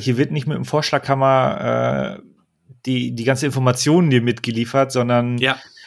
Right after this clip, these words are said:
Speaker 1: es sind halt so diese kleinen Sachen. Also wenn du da irgendwie im Moment nicht hinguckst, dann, äh, verpa-, also ich hab zum Beispiel wieder ver-,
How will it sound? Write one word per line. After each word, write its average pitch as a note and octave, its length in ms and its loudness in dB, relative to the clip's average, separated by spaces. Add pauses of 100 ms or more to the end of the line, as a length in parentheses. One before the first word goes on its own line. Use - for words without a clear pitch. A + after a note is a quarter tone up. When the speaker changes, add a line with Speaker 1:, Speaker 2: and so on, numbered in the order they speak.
(320)
Speaker 1:
es - 240 -8
sind D3 140 4
halt F3 100 4
so F3 80 0
diese E3 300 -2
kleinen D#3+ 280 -2
Sachen. E3 260 -4
Also B2 280 0
wenn C3 100 0
du C#3 60 -2
da C#3+ 120 4
irgendwie D3 180 0
im C#3+ 140 -2
Moment D3 280 0
nicht C3 120 -6
hinguckst, E3 500 -2
dann, D#3+ 340 -4
äh, - 140 -14 (520)
verpa-, - 380 -6 (120)
also C#3 140 2
ich C#3+ 60 6
hab E3 80 0
zum E3 120 -2
Beispiel D#3 140 0
wieder D#3 100 2
ver-, D3 220 -8